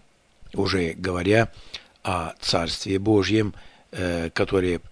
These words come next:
прах-, приходит через Иисуса Христа. Бог говорит, что религиозный человек,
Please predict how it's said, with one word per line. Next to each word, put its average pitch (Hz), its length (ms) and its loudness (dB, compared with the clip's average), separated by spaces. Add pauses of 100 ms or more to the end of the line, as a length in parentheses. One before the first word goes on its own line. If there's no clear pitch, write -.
(140)
прах-, - 300 0
приходит 92 680 0
через 82 600 2
Иисуса - 460 -4
Христа. - 480 -6 (680)
Бог 160 300 6
говорит, 170 380 6
что 131 440 6 (400)
религиозный 123 720 6
человек, - 480 -2